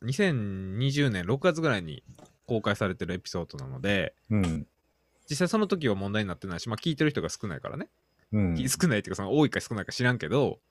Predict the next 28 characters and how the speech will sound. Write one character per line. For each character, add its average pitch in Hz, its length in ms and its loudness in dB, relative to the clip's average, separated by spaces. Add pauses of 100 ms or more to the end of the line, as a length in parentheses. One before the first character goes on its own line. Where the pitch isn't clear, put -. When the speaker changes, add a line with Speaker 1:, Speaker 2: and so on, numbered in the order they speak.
Speaker 2:
う 101 60 -2
ん。 80 360 -4 (200)
Speaker 1:
ま 120 100 0
あ、 120 40 2
炎 131 140 2
上 127 100 0
す 139 120 0
る 135 80 0
と 143 100 0
こ 120 80 2
ろ 101 60 0
ま 98 120 -6
で 113 80 0
は 95 60 2
行 90 100 -4
っ - 40 -20
て 120 100 -2
な 85 80 -6
い 71 40 -10
わ 80 100 -10
け - 100 -10
で - 80 -14
す - 160 -18
よ 127 60 -10
ね。 143 100 -8 (180)
Speaker 2:
う 104 80 2
ん。 80 480 -2 (1300)
Speaker 1:
で、 214 420 2